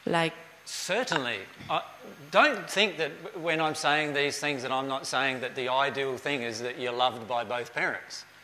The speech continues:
Speaker 2: Of course the ideal thing is that you are loved by both parents. So, so if you've got mum and dad,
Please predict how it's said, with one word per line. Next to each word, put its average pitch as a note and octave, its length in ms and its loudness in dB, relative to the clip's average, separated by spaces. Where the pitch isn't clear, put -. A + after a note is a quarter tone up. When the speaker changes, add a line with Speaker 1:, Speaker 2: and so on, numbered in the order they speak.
Speaker 2:
Of - 180 -10
course - 360 -2
the D3 160 0
ideal A#2+ 380 4
thing A#2 240 -6
is G#2+ 160 -6
that A#2+ 120 -6
you A#2+ 140 -4
are C#3 220 6
loved A2+ 340 0
by A#2 140 0
both A2+ 320 -8
parents. A2 400 -6
So, C#3+ 320 4
so D#3 160 4
if D3+ 260 4
you've E3+ 160 0
got C#3+ 260 6
mum D3+ 220 6
and C#3+ 80 -2
dad, C#3 380 6